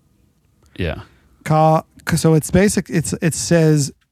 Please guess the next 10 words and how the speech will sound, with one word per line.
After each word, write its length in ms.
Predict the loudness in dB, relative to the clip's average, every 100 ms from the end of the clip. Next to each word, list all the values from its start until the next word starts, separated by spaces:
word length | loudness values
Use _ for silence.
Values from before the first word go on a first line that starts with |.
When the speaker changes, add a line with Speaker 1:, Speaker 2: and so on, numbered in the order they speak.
| _ _ 0
Speaker 2:
in 200 | 2 4
the 120 | 2
Speaker 1:
Feet, 80 | 4
Speaker 2:
gray 240 | 4 4
Speaker 1:
foot. 40 | 4
Speaker 2:
areas, 600 | 2 2 0 -2 -4 -10 _
it 120 | -6 -4
says 240 | -4 -6 -6
feet, 300 | -4 -4 -6 -6
foot. 420 | -4 -4 -8 -16